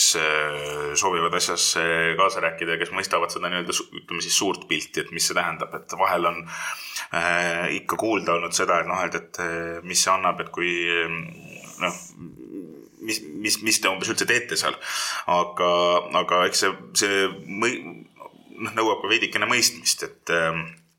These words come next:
mis see tähendab, äh, see huvikaitse või kust tulevad üldse meie elu muutvad, eks ole, otsused ja reeglid, et, et see, et meil on,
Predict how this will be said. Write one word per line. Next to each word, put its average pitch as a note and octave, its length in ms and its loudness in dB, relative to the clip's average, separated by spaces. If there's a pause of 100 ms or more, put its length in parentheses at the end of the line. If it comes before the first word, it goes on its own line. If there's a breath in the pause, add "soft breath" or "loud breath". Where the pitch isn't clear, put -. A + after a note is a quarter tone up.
(640)
mis G#2+ 160 4
see F#2+ 80 2
tähendab, F#2 560 0
äh, E2 240 2
see F#2 160 -2
huvikaitse E2+ 480 0
või E2 160 -2
kust - 200 -2
tulevad F#2+ 360 2
üldse - 200 -8
meie F2 280 2 (380)
elu F#2 240 2
muutvad, F2 540 -2 (100)
eks - 160 -2
ole, F2+ 140 4 (580)
otsused F2 360 -4
ja F2+ 100 0
reeglid, E2 340 0
et, - 280 -12 (1160 loud breath)
et F2+ 80 -6
see, F#2+ 220 4
et F2 100 -12
meil F2+ 160 2
on, F2+ 140 2